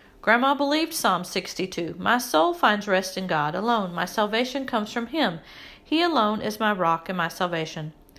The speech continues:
She did not hope in a family tradition or a fable or even a good person.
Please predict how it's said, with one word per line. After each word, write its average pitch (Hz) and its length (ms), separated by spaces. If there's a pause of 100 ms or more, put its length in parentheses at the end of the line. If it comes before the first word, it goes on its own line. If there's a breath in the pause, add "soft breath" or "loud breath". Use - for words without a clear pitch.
(420 loud breath)
She - 200
did 339 200
not 269 220
hope 190 320 (400)
in 208 80
a 190 60
family 214 360
tradition 226 640 (140)
or 190 100
a 190 60
fable 190 580
or 202 80
even 208 260
a 196 60
good 196 180
person. 214 460